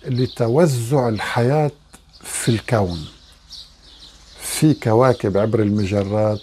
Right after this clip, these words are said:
والمجرات البعيدة وعبر مجرتنا حتى، ولكن حتى الآن لم يتم إثبات أي شيء منها، ولكن هذا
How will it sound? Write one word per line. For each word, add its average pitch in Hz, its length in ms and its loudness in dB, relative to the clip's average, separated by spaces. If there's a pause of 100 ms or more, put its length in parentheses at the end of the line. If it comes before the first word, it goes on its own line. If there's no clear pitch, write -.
(120)
والمجرات 107 960 -4
البعيدة 101 500 0
وعبر 107 360 2
مجرتنا 110 680 0
حتى، 110 400 -8 (760)
ولكن 165 360 0
حتى - 320 -4
الآن 117 260 -2
لم 123 220 0
يتم 123 360 0
إثبات 127 540 0
أي 143 260 2
شيء 139 280 -4
منها، 135 200 -2
ولكن 135 360 -2
هذا 160 380 0